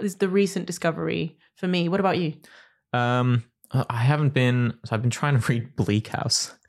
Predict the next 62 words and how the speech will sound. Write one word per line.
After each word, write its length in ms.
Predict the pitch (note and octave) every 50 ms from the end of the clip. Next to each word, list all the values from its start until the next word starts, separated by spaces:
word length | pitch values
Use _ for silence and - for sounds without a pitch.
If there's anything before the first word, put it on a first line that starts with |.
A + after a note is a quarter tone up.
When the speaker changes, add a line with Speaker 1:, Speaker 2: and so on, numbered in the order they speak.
| - - -
Speaker 1:
Oh, 220 | F#3 E3 E3 E3
Speaker 2:
<laughs> 40 | -
Speaker 1:
yes. 380 | D#3+ - - C#3 - - - -
You've 120 | G#3+ A#3
Speaker 2:
And 100 | - -
Speaker 1:
just 120 | C3 A#2+
been 60 | - -
Speaker 2:
that's 120 | - -
Speaker 1:
carrying 300 | A#3 A3+ A3+ A3+ A3+ A3
it 80 | G#3 E3+
around 260 | G3+ G3 G3 F#3+ G3
the 100 | F#3+ F#3
Speaker 2:
<laughs> 80 | F#3 F#3
Speaker 1:
office. 280 | F3 D3+ - E3+ F3 - - - - - - - A3 -
This 180 | F#3+ F#3+ F3
Speaker 2:
which 140 | C#3+ B2+ -
isn't 140 | E3 - F#3+
a 40 | F3 C#3+
Speaker 1:
wedge 80 | B2+
of 60 | C3+
a 40 | C3+
Speaker 2:
media 160 | - C3+ B2
Speaker 1:
book. 100 | A2+ A2
Speaker 2:
recommendation, 640 | G#2+ - - G#2+ G2 G2 G#2 G#2 G2+ G#2 - G#2+ G2+ F2+
Speaker 1:
Yeah. 40 | -
Speaker 2:
although 140 | - A#2 A2+
it's 80 | A2
technically, 380 | - - C#3 C#3 - - - -
it's 100 | - -
publishing 480 | - - A#2+ - - - - - C#3 - - - - _ _ -
from 300 | - - - - - - - - -
a 220 | - - - A2+
very 200 | A2 A#2 - -
long 160 | - - -
time 200 | - - - -
ago. 260 | B3 - - C#4+ C#4 A#3 -
Speaker 1:
<laughs> 140 | A#3+ A#3+ -
Speaker 2:
Uh, 400 | - - - - - - - A2
um, 360 | A2 G#2+ G2+ G2 G2 G2 - - -
but, 520 | C3+ - - C3 A#2 A2 A2 - - - _ _ _ _ _ _
uh, 340 | A#2+ A2 G2+ - - - -
so 160 | - - B2
I 40 | A#2+ C3
haven't 160 | C#3+ C#3+ C3
had 100 | A2 G2
a 60 | G2
lot 120 | G#2 G2+ G#2
of 40 | G#2+
time 420 | - - B2 C#3+ E3 D#3 C#3 C#3+ - -
for 260 | - A2 G#2 G2+ G2+ G#2
media 260 | G#2+ A2+ A2+ A#2 G#2+
consumption 420 | - - G#2 - A2+ G#2+ - - -
outside 260 | A2+ - A2 G#2+ G#2+
of 60 | G#2+
that. 180 | G#2+ - A2 - -
I 80 | A#2
did 320 | A#2 A2+ - C#3 C#3 C3 -
go 180 | C3+ B2 A2+
to, 500 | A2 - - - A2 A2 A2 G#2+ G#2 G#2 - - - - _ _ _ -
uh, 320 | G2 G2+ G2+ G#2 G#2 -
see 340 | - - - - A2 G#2+ G#2
this 360 | G#2 - - G#2 - -